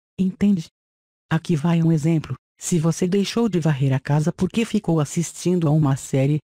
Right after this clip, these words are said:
pare de ver somente o Não Varri a Casa e veja também o Decidi Descansar e Assistir a uma Série. Nenhum tempo é jogado no lixo. Tudo serve de experiência, mesmo o que dá errado, seja lá o que é dar errado.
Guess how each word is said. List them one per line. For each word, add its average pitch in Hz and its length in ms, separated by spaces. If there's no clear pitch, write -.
pare 135 300
de 127 140
ver 139 220
somente 170 460
o 147 140
Não 135 200
Varri 156 380
a 165 60
Casa 160 520
e 175 140
veja 156 420
também 143 420
o 147 160
Decidi 175 420
Descansar 151 600
e 156 80
Assistir 135 500
a 127 60
uma 127 160
Série. 117 420
Nenhum 156 320
tempo 226 440
é 151 60
jogado 170 380
no 185 80
lixo. 120 380
Tudo 226 220
serve 185 380
de 175 120
experiência, 135 840
mesmo 160 420
o 151 60
que 147 120
dá 139 200
errado, 151 480
seja 139 420
lá 131 80
o 123 60
que 220 160
é 139 60
dar 160 180
errado. 117 380